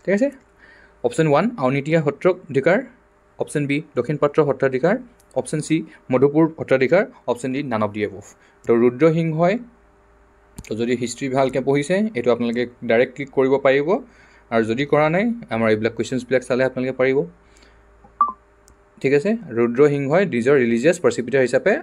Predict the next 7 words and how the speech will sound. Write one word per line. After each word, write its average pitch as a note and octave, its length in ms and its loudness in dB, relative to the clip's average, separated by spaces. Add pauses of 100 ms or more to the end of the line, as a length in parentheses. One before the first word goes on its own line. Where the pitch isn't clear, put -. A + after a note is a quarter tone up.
আউনীআটীয়া A#2 520 0
সত্ৰাধিকাৰক, A2+ 680 0 (880)
ধিকাৰক, A#2+ 340 4 (800)
এ, A2+ 240 0
মানে, A2 180 0
একচেপ্ট - 420 -4
কৰিছিলে, G2 320 -2